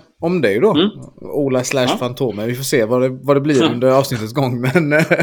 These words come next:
Speaker 2: Nice.
Speaker 1: vem, eh, vem är du för de som inte vet?
Speaker 2: Eh, nej, men jag är, eh, väl lite, eh, halvt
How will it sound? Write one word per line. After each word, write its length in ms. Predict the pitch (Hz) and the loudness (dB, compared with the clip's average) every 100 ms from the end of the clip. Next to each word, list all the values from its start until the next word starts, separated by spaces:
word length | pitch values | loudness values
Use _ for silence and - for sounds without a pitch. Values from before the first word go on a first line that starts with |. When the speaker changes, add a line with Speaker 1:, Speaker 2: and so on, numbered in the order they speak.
| - - - 156 | -2 -10 -2 0
Speaker 2:
Nice. 180 | 127 147 | 2 4
Speaker 1:
vem, 220 | 156 156 | 4 2
eh, 280 | 156 156 147 | 4 6 6
vem 140 | 156 185 | 6 4
är 40 | |
du 200 | 185 135 | 6 4
för 100 | 180 | 4
de 120 | 185 156 | 2 2
som 120 | 160 | -2
inte 160 | 139 | 0
vet? 220 | 127 160 170 - _ _ _ _ _ _ _ - _ _ _ _ - | 0 0 -2 -20 _ _ _ _ _ _ _ -20 _ _ _ _ -2
Speaker 2:
Eh, 500 | 135 135 127 127 131 | 2 4 2 0 -2
nej, 120 | 151 | 0
men 100 | 147 | 2
jag 760 | 147 147 165 175 175 170 170 165 156 160 - | 4 4 4 2 2 0 0 -2 -6 -14 -10
är, 560 | 156 143 139 139 131 139 135 135 | -6 -4 -4 -6 -8 -8 -6 -6
eh, 80 | 135 - - 127 | -10 -18 -20 -12
väl 600 | 123 123 117 113 113 117 117 - _ _ _ _ _ _ _ - _ _ _ _ _ - | -8 -8 -10 -12 -14 -14 -14 -16 _ _ _ _ _ _ _ -20 _ _ _ _ _ -14
lite, 260 | 135 135 | -10 -6
eh, 640 | 123 123 131 135 - - - | -6 -6 -6 -8 -8 -12 -14
halvt 560 | 143 143 131 110 - | -4 -4 -4 -10 -14